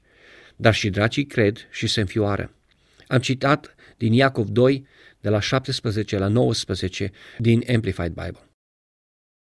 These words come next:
Iacov identifică o discrepanță uriașă strecurată în învățătura noastră de astăzi. Noi invocăm versete precum,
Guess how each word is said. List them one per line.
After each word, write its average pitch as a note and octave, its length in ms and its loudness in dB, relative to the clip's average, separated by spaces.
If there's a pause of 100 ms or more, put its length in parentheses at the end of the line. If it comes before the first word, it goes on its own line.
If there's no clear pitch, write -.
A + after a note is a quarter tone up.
(200)
Iacov G3 420 4
identifică B2 640 0
o A2 120 4
discrepanță B2+ 640 -2
uriașă G#2 460 0
strecurată G#2+ 640 -4
în G2+ 100 -2
învățătura F#2 500 -2
noastră F#2 360 -2
de E2+ 120 -6
astăzi. - 500 -6 (600)
Noi F3+ 380 4
invocăm D3 440 2
versete A#2+ 420 0
precum, A2+ 480 0